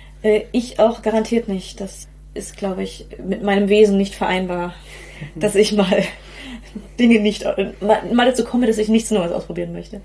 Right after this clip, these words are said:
Speaker 2: Genau, und ja, letztlich, da möchte ich noch mal, bevor wir hier abschließen, ja, ermutigen, euch zu trauen, es zumindest zu probieren, zu versuchen.
Speaker 1: Mhm.
Speaker 2: Wenn euch, wenn ihr irgendetwas tun wollt, wenn ihr irgendwie das Bedürfnis habt oder wenn ihr auch nur neugierig seid, dann gebt ihm eine Chance, so.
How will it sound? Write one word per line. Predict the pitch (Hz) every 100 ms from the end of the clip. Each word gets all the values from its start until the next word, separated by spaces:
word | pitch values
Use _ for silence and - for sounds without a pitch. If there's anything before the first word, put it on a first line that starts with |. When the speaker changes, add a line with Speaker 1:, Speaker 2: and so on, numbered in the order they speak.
| - - - - - -
Speaker 2:
Genau, | 131 123 117
und | 113 139 -
ja, | 131 - -
letztlich, | 127 - 139 -
da | 135 123 139
möchte | 147 -
ich | 135
noch |
mal, | 135 123
bevor | 127 156 135
wir |
hier | 123 123
abschließen, | 135 - 143 151 135 - - -
ja, | - 120
ermutigen, | - - 147 156 170 147 131 131
euch | 123
zu | -
trauen, | 123 127 123 120
es | 117 -
zumindest | 135 120
zu | 120
probieren, | 117 113 98 -
zu | -
versuchen. | 131 131 117 - - - -
Speaker 1:
Mhm. | 233 269 - - -
Speaker 2:
Wenn | 139
euch, | 151 -
wenn | 160 135
ihr | 170
irgendetwas | 170 170 151 139
tun | - 135 110
wollt, | 113 120
wenn | 120
ihr |
irgendwie | 120 123 120
das | 113 -
Bedürfnis | 135 151 156 -
habt | 139 131
oder | 123 123 - - -
wenn | 156
ihr | 233
auch |
nur | 226
neugierig | 156 202 151 120 120
seid, | 135 127 -
dann | 127 123 127 104 - - - -
gebt | 135 139
ihm | 147
eine |
Chance, | 131 147 120
so. | - -